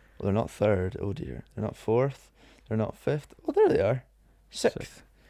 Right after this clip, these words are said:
Speaker 1: out
Speaker 2: Fa-,
Speaker 1: of
Speaker 2: we'll give it,
Speaker 1: ten.
Speaker 2: we'll give a fair play as well that the, the squad we were talking about last week that the under eighteens basically played, and they only lost two nil to Hamilton, so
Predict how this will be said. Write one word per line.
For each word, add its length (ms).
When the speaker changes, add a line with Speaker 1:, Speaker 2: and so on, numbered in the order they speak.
Speaker 1:
out 80
Speaker 2:
Fa-, 140
Speaker 1:
of 60
Speaker 2:
we'll 100
give 140
it, 60
Speaker 1:
ten. 80
Speaker 2:
we'll 140
give 220
a 80
fair 260
play 200
as 100
well 220
that 120
the, 320
the 100
squad 260
we 60
were 60
talking 240
about 100
last 240
week 180
that 100
the 100
under 220
eighteens 680
basically 360
played, 280
and 100
they 80
only 200
lost 260
two 140
nil 300
to 100
Hamilton, 360
so 260